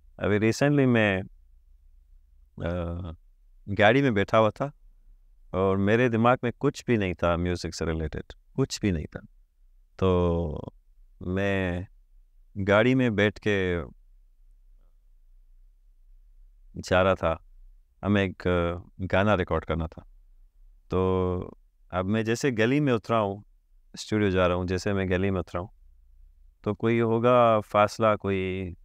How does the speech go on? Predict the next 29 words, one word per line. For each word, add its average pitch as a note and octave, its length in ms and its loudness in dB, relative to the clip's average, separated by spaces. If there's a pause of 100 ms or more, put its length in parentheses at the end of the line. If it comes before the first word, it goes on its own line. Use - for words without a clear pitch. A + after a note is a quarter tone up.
(500)
तीस D3+ 180 2
सेकंड A#2+ 380 0
या G#2+ 80 -2
चालीस G#2+ 360 2
सेकंड G2 300 -4
का F#2 100 -2
फासला F#2+ 380 -6
होगा, F#2 200 -4 (140)
unintentionally। G2+ 760 -2 (1000)
मैंने G#2 540 0
एक, - 180 -4
अ, F#2 560 0 (640)
पोएट्री, A#2 360 4
अ, - 1400 -16 (600)
मैं F#2 180 -2
नंगर G#2+ 260 2
पार्कर G#2 360 2
में F#2 160 -6
था, F2+ 160 -2
तो F2+ 200 -6
वहाँ F2+ 140 -6
पे F2 160 -8 (500)
पोएट्री F#2+ 320 -4
पढ़ी, F2 340 -2 (880)
अ, D#2 40 -6
एक D#2+ 360 -2
शायर F2 360 0
है E2+ 60 -2
उनकी, D#2+ 320 -4